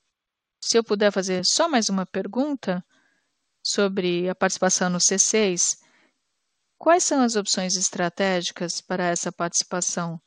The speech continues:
O que a empresa pretende fazer com essa nova participação?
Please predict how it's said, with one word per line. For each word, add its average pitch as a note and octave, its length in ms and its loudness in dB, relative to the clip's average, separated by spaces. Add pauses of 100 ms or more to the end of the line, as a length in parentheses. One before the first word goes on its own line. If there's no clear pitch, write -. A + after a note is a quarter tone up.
(460)
O F#3+ 120 -6
que - 140 -2
a G3 60 4
empresa F#3+ 440 0
pretende F3+ 640 -4 (360)
fazer G3 720 2
com F3 280 -6
essa E3+ 520 -2 (1300)
nova F3+ 260 0
participação? E3+ 760 -2